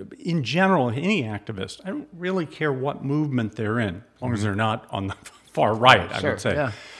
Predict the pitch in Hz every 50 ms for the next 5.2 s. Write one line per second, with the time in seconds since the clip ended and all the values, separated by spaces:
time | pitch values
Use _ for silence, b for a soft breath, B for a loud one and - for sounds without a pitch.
0 | B B B B B B - - 123 120 117 113 113 110 107 110 104 104 113 -
1 | - - _ _ _ - 127 151 175 170 165 - - _ _ - - 156 165 190
2 | 214 175 - 160 143 127 120 110 - _ _ _ _ - - - - 139 120 127
3 | 147 156 170 170 127 147 170 165 - - 123 107 123 117 - - 175 156 135 117
4 | - - - 135 113 110 135 160 160 135 113 - - - 180 185 196 180 139 120
5 | 110 104 120